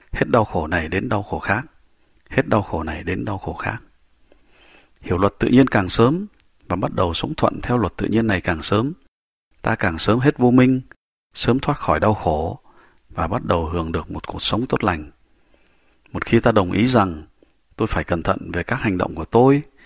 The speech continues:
thì sẽ có câu hỏi, hành động nào? Hành động nào sẽ gây ra hậu quả? Có ba loại hành động: hành động của thân,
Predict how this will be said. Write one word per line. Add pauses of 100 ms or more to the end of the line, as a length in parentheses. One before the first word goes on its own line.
(120)
thì
sẽ
có
câu
hỏi, (100)
hành
động
nào? (520)
Hành
động
nào
sẽ
gây
ra
hậu
quả? (1300)
Có
ba
loại
hành
động: (640)
hành
động
của
thân,